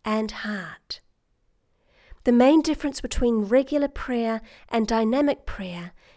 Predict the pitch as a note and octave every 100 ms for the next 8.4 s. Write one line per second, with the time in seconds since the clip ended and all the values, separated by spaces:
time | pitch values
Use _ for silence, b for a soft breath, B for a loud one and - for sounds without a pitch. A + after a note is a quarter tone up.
0 | b A3+ - - C#4 - - - B3+ C4
1 | - - B3+ B3 - F3+ E3+ - B B
2 | - A3+ A#3+ - B3+ B3+ - - C#4 F#3+
3 | F3 - - - _ _ b b b b
4 | A#3+ A#3 B3 A#3+ D#4 D4+ B3 G3+ F3+ -
5 | F#3 E3+ - B B A#3+ - C4 C#4+ D4
6 | C#4 C4+ - C#4 C4+ A3 A3 A3 G#3+ -
7 | - C4 A#3 F#3 F3+ A3+ A#3 A#3 A3 -
8 | A#3+ G#3 F3 E3+